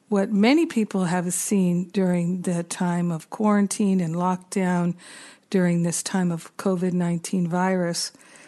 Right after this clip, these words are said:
is that what their loved ones would really like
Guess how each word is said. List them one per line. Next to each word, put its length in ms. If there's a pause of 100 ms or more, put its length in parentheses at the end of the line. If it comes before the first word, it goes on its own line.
(460)
is 340
that 420 (360)
what 340 (1040)
their 180
loved 360
ones 380
would 200
really 420
like 540